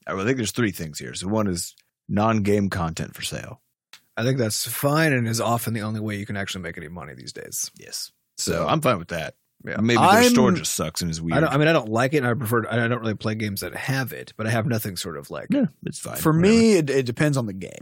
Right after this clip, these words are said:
Speaker 1: Mm-hmm.
Speaker 3: So in a game like Rocket League, I'm totally cool with it.
Speaker 1: Yeah,
Speaker 3: 'Cause
Speaker 1: 'cause
Speaker 3: there's no
Speaker 1: it's
Speaker 3: fucking story, and who cares?
Speaker 2: Except that it's still loot box ba-, is it still loot box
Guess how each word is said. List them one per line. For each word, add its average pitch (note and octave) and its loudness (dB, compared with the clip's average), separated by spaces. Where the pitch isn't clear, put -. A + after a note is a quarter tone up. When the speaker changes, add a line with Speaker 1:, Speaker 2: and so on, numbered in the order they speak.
Speaker 1:
Mm-hmm. F#2 -2
Speaker 3:
So B2+ -2
in B2+ 0
a C3 -2
game G3+ 4
like C#3+ 4
Rocket C3+ 2
League, E3 6
I'm A#2 -6
totally A#2+ 2
cool F2 -8
with - -16
it. - -20
Speaker 1:
Yeah, F#2+ -2
Speaker 3:
'Cause D3 2
Speaker 1:
'cause - 0
Speaker 3:
there's C#3 2
no C#3+ 6
Speaker 1:
it's C3 2
Speaker 3:
fucking C#3 2
story, B2 4
and A2 -2
who A#2 2
cares? - -6
Speaker 2:
Except B2 2
that G#2+ 0
it's F#2+ -6
still G2 -4
loot F2+ -8
box C#2 -6
ba-, - -8
is D3 2
it D#3+ -2
still F#3 4
loot E3+ 6
box D#3 2